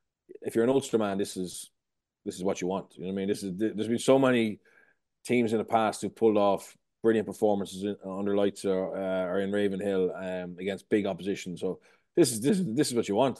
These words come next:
to bounce back from Bath with a, with a quality side coming. And, and to be honest, Racing, watching them against Quins and watching them in the top fourteen so far this season,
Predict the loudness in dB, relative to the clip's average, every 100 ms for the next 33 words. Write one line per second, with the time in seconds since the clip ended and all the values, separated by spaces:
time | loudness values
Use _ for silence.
0 | -12 -4 2 2 6 4 4 2 4 4
1 | 2 -2 -2 -4 _ _ _ -6 -6 4
2 | 8 8 6 2 4 2 0 -4 -2 -6
3 | -6 -6 -2 -2 6 6 8 6 0 -14
4 | _ _ _ _ _ _ 0 4 6 4
5 | 2 4 2 0 -2 -2 -4 4 6 6
6 | 0 -6 -4 -2 4 4 4 0 0 0
7 | 0 0 0 -2 -4 0 2 2 2 0
8 | -2 -4